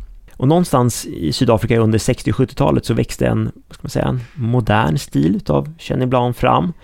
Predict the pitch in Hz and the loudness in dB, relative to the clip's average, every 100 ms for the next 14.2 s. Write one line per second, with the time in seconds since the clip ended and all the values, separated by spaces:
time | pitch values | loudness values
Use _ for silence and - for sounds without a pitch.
0 | - - - - 123 123 117 117 117 110 | -20 -20 -20 -4 2 2 4 2 2 2
1 | - - 117 117 110 - 117 120 - - | -4 -8 -4 -2 -2 -4 -4 -4 -4 -2
2 | 113 113 - - - - 135 175 190 127 | 2 2 -2 -14 -4 2 2 4 4 4
3 | 117 110 120 123 - - - - 165 101 | 4 4 4 2 0 -2 -2 0 2 0
4 | - 165 175 165 147 - - 127 127 110 | 0 0 2 4 2 0 -8 -2 0 0
5 | 113 117 - 135 202 180 139 147 - - | -2 -2 -2 -4 -2 -2 0 0 0 0
6 | - 170 170 120 113 131 143 - - - | -6 -4 0 2 2 2 -2 -10 -20 -8
7 | 120 139 156 135 135 131 - 120 120 110 | -2 2 2 2 2 2 2 2 2 0
8 | 104 107 123 151 143 123 120 110 101 110 | 0 0 2 2 2 0 0 0 0 -2
9 | 107 104 101 - 135 - - - 110 98 | 0 2 0 0 0 0 -4 -2 0 -2
10 | 90 - - - - - 101 - 104 95 | -6 -14 -20 -20 -14 -4 -4 -2 -2 0
11 | 101 101 98 104 101 98 92 98 - - | 0 -2 -2 0 0 0 0 -2 -2 -6
12 | - - - - 98 76 50 - - - | -6 -12 -10 -4 0 2 2 -2 -8 -20
13 | - - - - - _ - - 135 131 | -20 -20 -20 -20 -20 _ -12 0 2 4
14 | 131 | 2